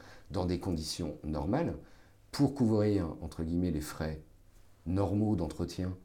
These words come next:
et de préparation du terrain pour la saison suivante, mais aussi anticiper des investissements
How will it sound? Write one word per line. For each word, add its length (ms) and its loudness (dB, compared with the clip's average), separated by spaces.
et 60 -4
de 80 0
préparation 760 0
du 120 0
terrain 300 -2
pour 180 -6
la 100 -4
saison 340 -6
suivante, 560 -4
mais 140 0
aussi 320 0
anticiper 580 -2
des 280 4
investissements 680 0